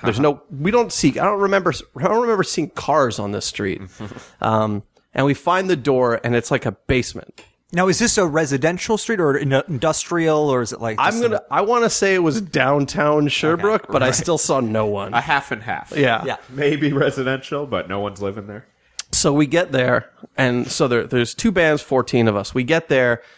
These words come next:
Speaker 1: and we just, first thing we do is we just go downstairs, and we walk in, and no one knows what we're talking about.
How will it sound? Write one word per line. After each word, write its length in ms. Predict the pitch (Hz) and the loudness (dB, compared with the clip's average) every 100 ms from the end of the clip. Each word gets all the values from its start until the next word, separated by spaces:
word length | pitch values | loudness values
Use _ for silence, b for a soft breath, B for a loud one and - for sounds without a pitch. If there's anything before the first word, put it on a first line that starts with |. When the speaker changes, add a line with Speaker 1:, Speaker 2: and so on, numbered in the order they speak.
| B | B
Speaker 1:
and 180 | - 120 | -2 2
we 80 | 127 | 2
just, 220 | 135 - - _ _ - | 2 0 -8 _ _ -4
first 240 | 160 160 | 0 0
thing 120 | 165 139 | 2 2
we 100 | 127 | 4
do 180 | 117 113 | 2 2
is 60 | |
we 60 | 107 | -4
just 140 | 107 | -4
go 120 | - 113 | 0 2
downstairs, 680 | 110 104 - 110 104 107 - B B B | 0 -2 -2 -2 -2 -6 -12 B B B
and 60 | 123 | -2
we 40 | 117 | 2
walk 280 | 127 123 | 0 2
in, 260 | 143 123 123 - | 2 2 0 -6
and 180 | 104 107 | -4 2
no 120 | 123 | 4
one 180 | 120 107 | 4 2
knows 220 | 107 104 | 2 2
what 120 | - | 0
we're 80 | - | -4
talking 400 | - 107 - 110 | -2 -4 -2 -8
about. 300 | - - | -8 -14